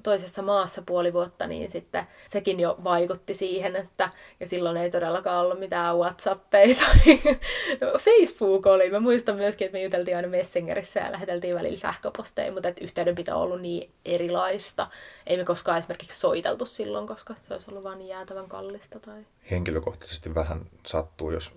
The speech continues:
Speaker 2: Facebookin Messengeriä sanotaan Messengeriksi, kun Messenger on kuitenkin M S:n Messenger,
Speaker 1: Niin,
Speaker 2: eli, eli
Speaker 1: mä
Speaker 2: Mese.
Speaker 1: mä, mä tarkoitin molempia. Me läheteltiin välillä Facebookissa viestejä ja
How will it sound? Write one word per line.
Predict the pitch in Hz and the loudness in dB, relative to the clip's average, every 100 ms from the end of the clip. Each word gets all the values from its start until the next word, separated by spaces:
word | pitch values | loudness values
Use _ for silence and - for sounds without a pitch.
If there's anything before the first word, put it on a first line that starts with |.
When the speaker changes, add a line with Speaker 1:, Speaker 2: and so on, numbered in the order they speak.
| _ - | _ -6
Speaker 2:
Facebookin | 82 80 - 80 85 | -4 -4 -8 -12 -10
Messengeriä | 82 - 95 95 98 | -10 -8 -8 -8 -8
sanotaan | 95 104 107 107 | -8 -12 -10 -10
Messengeriksi, | 104 - 107 104 107 - | -8 -8 -8 -8 -8 -10
kun | 101 | -8
Messenger | 95 92 98 90 90 | -8 -6 -6 -6 -6
on | |
kuitenkin | 90 87 90 90 | -8 -10 -8 -6
M | 90 82 | -6 -8
S:n | - 82 | -10 -8
Messenger, | 80 80 85 80 - | -8 -8 -8 -6 0
Speaker 1:
Niin, | 285 320 349 | 2 4 4
Speaker 2:
eli, | |
eli | 95 | 4
Speaker 1:
mä | - | 2
Speaker 2:
Mese. | 87 - - - - 240 | 0 -2 -4 -6 -12 6
Speaker 1:
mä, | 269 285 285 | 8 8 8
mä | 302 | 8
tarkoitin | 330 302 269 254 | 8 8 6 4
molempia. | 269 269 202 185 247 202 190 | 4 6 4 2 2 4 4
Me | 180 196 - | 4 2 4
läheteltiin | 240 285 226 202 196 | 2 4 4 2 2
välillä | 220 208 | 2 0
Facebookissa | 196 285 285 233 202 208 | 2 2 2 0 0 4
viestejä | 202 196 196 196 | 4 8 6 6
ja | 214 240 254 | 4 6 6